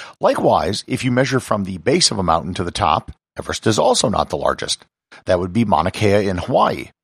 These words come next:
which has a base that extends to the bottom of the ocean. If you just consider the base to the peak on land, then it's also not Everest. That would be Mount Denali in Alaska. So, that nitpicking aside,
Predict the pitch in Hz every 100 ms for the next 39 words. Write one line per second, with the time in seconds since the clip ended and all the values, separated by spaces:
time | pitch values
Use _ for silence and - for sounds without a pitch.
0 | _ 92 95 - 87 139 98 87 90 -
1 | 117 - 87 90 - 117 87 82 85 104
2 | 147 160 - - - _ _ _ _ _
3 | _ - 254 196 135 - 123 110 120 104
4 | 92 80 117 113 - 95 - - - 80
5 | 80 113 190 120 135 139 - 90 98 101
6 | - - 285 277 123 82 80 76 - -
7 | - 73 87 92 123 85 87 113 123 104
8 | 82 90 110 82 - 64 - _ _ _
9 | _ - - - - - 269 240 196 -
10 | 135 185 208 151 156 - 117 110 98 87
11 | 160 120 67 60